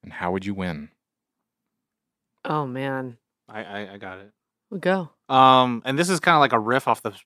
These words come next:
Speaker 3: board game that I've been wanting to do. But, um,
Speaker 1: Mantle?
Speaker 3: y-, uh, yeah,
Speaker 1: Maybe.
Speaker 3: Mantle, that, that game. But, like, I would do it where it's like we're, uh, we're, we're not us.
Speaker 2: Uh-huh.
Speaker 3: So it would be the Boobs McBallrog.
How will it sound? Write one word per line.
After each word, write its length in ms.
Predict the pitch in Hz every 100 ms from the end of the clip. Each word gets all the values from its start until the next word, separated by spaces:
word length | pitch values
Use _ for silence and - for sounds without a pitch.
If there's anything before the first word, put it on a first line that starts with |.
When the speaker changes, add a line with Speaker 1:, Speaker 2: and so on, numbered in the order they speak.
| -
Speaker 3:
board 200 | 110 110
game 160 | 107 98
that 80 |
I've 180 | 98 104
been 160 | 104 92
wanting 180 | 92 95
to 40 | 95
do. 300 | 101 95 101 _ _ _ 135
But, 340 | 123 113 -
um, 240 | 120 113 107
Speaker 1:
Mantle? 360 | 107 165 165 _ _ _ _ _ _ _ -
Speaker 3:
y-, 60 | 180
uh, 180 | 170
yeah, 140 | 165 135
Speaker 1:
Maybe. 100 | 117
Speaker 3:
Mantle, 400 | 120 123 104 95
that, 300 | 113 110 110
that 160 | 107 101
game. 240 | 98 101
But, 140 | 120
like, 180 | 127 120
I 100 | 156
would 140 | 180 175
do 120 | 180
it 100 | 165
where 160 | 160
it's 120 | 156 156
like 180 | 139
we're, 580 | 127 135 143 143 135 131 -
uh, 540 | 139 123 120 117 113 - _ _ _ -
we're, 280 | 139 151 151
we're 160 | 143
not 300 | 143 147 180
us. 440 | 123 107 117 - - _ -
Speaker 2:
Uh-huh. 240 | 143 143
Speaker 3:
So 600 | - 143 127 123 123 - _ _ _ -
it 80 | 147
would 120 | 127
be 360 | 120 117 113 110
the 200 | 113 104
Boobs 300 | 120 123 120
McBallrog. 640 | 147 117 101 98 95